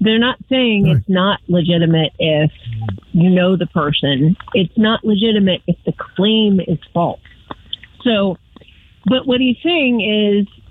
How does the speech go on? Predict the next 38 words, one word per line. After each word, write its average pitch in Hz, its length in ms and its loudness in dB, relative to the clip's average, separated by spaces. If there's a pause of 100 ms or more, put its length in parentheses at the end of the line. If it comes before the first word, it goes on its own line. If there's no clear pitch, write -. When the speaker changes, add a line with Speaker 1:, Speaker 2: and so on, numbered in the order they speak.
Speaker 1:
um, 196 400 0
and, 220 160 2
and 220 260 2
you 262 80 4
know 254 160 2
this 214 260 0
as 208 120 0
a 220 60 0
doctor, 175 520 0 (180)
uh, 185 240 2 (200)
one 233 300 2
of, 254 120 0 (180)
one 202 180 0
of 226 200 0
the 214 380 2 (400)
barriers 220 800 0
to 226 80 2
getting 180 320 2
pregnant 226 440 0
is 165 120 -2 (120)
stress. - 320 -2 (1080)
That's 190 240 0
why 214 120 0
you 214 220 2
see 214 220 0
so 226 160 2
many, 214 500 2 (260)
so 233 120 2
many 247 200 4
women 233 460 2
who 220 320 2
are 180 440 0
struggling 196 480 2
with 233 180 2
fertility. 254 680 0 (300)
The 202 100 2
minute 262 360 2
they 226 280 0